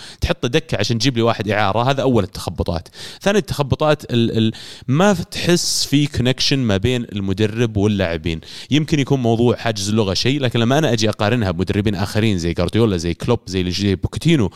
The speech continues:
وتشوف العلاقة اللي عنده بين، بين اللاعبين، تحس في كونكشن. أنت الآن يا إمري عدى عليك موسم ونص، أنا ما أقول جاء وقت إقالته، لكن أنا أعترف الآن أن الضغط بالكامل صار على المدرب، لأن الفيلم اللي إحنا فيه اليوم بسبب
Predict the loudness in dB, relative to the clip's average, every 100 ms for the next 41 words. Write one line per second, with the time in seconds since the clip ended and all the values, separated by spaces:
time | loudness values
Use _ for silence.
0 | -10 -8 -6 -2 -2 0 0 0 0 0
1 | 0 0 2 2 2 0 0 0 0 0
2 | 0 0 -2 -4 -2 -2 2 0 0 -2
3 | -2 -4 -4 -4 -4 -2 0 0 0 -4
4 | -16 -4 0 2 2 2 2 0 0 2
5 | 0 0 0 0 2 2 2 0 0 0
6 | 2 2 0 2 2 2 0 -4 -2 -2
7 | 0 -2 -2 -12 -4 -2 0 2 2 2
8 | 0 0 0 0 0 0 0 2 2 0
9 | -4 -2 0 0 -2 -4 -2 0 0 0
10 | -2 -4 -2 -4 -2 0 0 -2 -14 -6
11 | 0 2 0 0 0 0 0 -2 0 -2
12 | 0 0 2 2 2 0 -4 -14 -8 -2
13 | 0